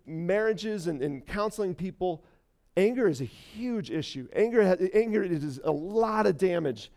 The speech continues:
in marriages. Because, and, and, and here's why. It, it sneaks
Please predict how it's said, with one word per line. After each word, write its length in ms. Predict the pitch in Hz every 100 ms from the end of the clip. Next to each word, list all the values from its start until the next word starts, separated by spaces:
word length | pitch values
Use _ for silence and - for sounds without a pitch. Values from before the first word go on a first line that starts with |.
| -
in 160 | 175
marriages. 540 | 180 175 165 113 117 - _ _ _ _ _ _ _
Because, 260 | 151 185 165
and, 280 | 208 196 185
and, 120 | 202
and 140 | 190 185
here's 220 | 240 196
why. 320 | 214 240 165 - - -
It, 260 | 185 185
it 160 | 185 190
sneaks 380 | - 226 262